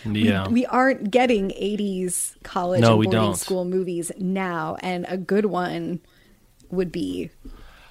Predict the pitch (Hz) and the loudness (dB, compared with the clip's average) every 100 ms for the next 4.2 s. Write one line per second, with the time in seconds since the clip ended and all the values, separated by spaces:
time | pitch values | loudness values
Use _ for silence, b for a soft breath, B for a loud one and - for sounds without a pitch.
0 | - 151 147 - - - - 277 330 359 | -14 -12 -10 -10 -12 -8 0 6 8 8
1 | 339 269 226 - - 147 151 - 247 240 | 8 6 4 2 0 -2 -2 0 0 2
2 | 294 285 214 175 165 - 165 147 139 202 | 2 4 4 6 2 2 2 2 2 0
3 | 214 214 185 156 165 135 143 151 156 151 | 2 4 4 2 0 2 4 4 4 4
4 | 143 147 | 2 -2